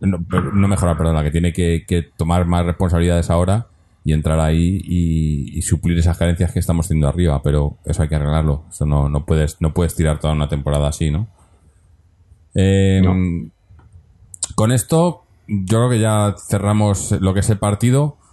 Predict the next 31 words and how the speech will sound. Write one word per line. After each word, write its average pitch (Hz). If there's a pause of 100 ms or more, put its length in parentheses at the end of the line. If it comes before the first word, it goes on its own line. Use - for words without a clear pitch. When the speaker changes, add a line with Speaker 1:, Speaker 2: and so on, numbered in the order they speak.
(600)
Speaker 1:
Eh, 104
no 104
tenemos 113
tampoco, 101
no 95
hay, 98
eh, 87 (240)
el, 92
el, 82
las 80
féminas 90
hay 87
que 87
recordar 85
que 85
no, 85
ya 82
te-, 85
ya 90
entraron 87
en 85
vacaciones. 110
El 87
B 90
juega, 87
juega 85
hoy, 95
se 90
juega 82
hoy 82
el, 82